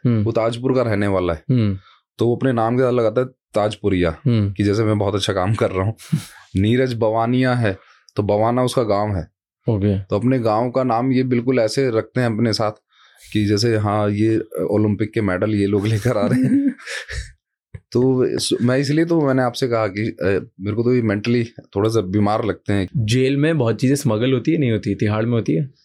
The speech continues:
Speaker 2: हाँ, smuggling तिहाड़ के अंदर भी है और बहुत, अ,
Speaker 1: क्या-क्या स्मगल होता है?
Speaker 2: ये कुछ नशे के objects ये,
Speaker 1: हाँ,
Speaker 2: अ,
Speaker 1: drugs।
Speaker 2: करते हैं। हाँ, drugs करते हैं। Body cavity में,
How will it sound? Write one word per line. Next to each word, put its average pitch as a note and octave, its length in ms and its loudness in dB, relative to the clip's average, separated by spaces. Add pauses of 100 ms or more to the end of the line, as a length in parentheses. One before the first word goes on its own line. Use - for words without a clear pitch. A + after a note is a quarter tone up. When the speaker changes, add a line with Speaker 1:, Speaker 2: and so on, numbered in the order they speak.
(320)
Speaker 2:
हाँ, B2 400 0
smuggling B2 680 0
तिहाड़ G#2+ 360 0
के A#2 140 -2
अंदर G#2+ 340 2
भी A2 140 -2
है G#2 240 -2 (480)
और F#2 120 -2
बहुत, G2 340 -2
अ, G#2 340 2 (680)
Speaker 1:
क्या-क्या C3+ 320 -2
स्मगल A2 380 0
होता G#2 180 -4
है? G2+ 380 -4 (320)
Speaker 2:
ये D#3 220 2
कुछ D3+ 320 -2
नशे A#2+ 460 0
के C#3 80 -2
objects B2+ 440 -2
ये, B2 220 2
Speaker 1:
हाँ, B2+ 100 -4
Speaker 2:
अ, A2+ 200 2
Speaker 1:
drugs। G#2+ 220 0
Speaker 2:
करते G#2+ 260 -2
हैं। G#2 160 0
हाँ, F#2 260 -4
drugs F#2+ 260 -4
करते E2+ 320 -2
हैं। F#2 100 -2 (340)
Body G#2 260 0
cavity G#2 440 0
में, G2+ 220 0